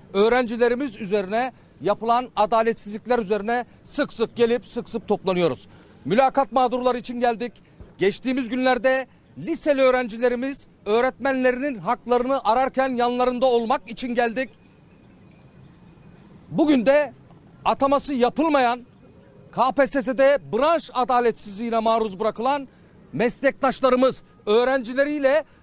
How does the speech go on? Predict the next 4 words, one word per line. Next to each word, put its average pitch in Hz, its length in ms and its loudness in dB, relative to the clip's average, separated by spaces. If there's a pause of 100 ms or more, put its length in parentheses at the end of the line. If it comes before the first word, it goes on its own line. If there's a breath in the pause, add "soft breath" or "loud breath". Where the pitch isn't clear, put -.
buluşturulmayan 277 840 -2
meslektaşlarımız 254 880 -2
adına 180 240 -2
buradayız. 131 420 -12